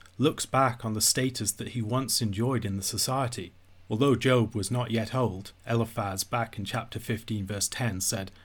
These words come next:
"Both the grey-haired and the aged are among us, older than your father."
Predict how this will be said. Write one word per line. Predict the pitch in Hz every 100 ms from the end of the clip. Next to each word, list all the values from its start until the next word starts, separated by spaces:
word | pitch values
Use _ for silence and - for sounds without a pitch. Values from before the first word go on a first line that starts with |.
| -
"Both | - 120 -
the | 113
grey-haired | 117 117 107 123 117 113
and | 107
the | 107
aged | 113 117 117 104
are | 110 107
among | 107 117 98
us, | - - - -
older | 127 120
than | 110 110
your | 101
father." | - 135 127 120